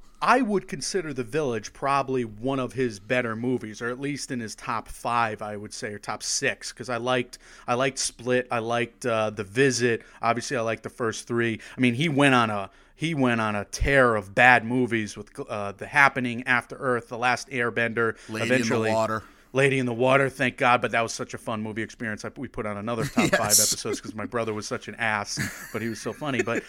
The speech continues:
Speaker 2: <laughs>
Speaker 1: like, Glass is another one, obviously. I don't know if I mentioned that, but,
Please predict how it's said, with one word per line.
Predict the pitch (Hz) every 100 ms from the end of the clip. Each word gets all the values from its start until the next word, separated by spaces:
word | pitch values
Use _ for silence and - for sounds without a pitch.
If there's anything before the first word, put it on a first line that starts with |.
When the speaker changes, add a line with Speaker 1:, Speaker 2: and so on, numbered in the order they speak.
| 247
Speaker 2:
<laughs> | - -
Speaker 1:
like, | 135 131
Glass | 151 143 156 143 147
is | 123
another | 120 123 120
one, | 117
obviously. | 113 113 113 - 117
I | 107
don't | 107
know | 107
if | 104
I | 107
mentioned | 110 - 107
that, | 101 -
but, | 120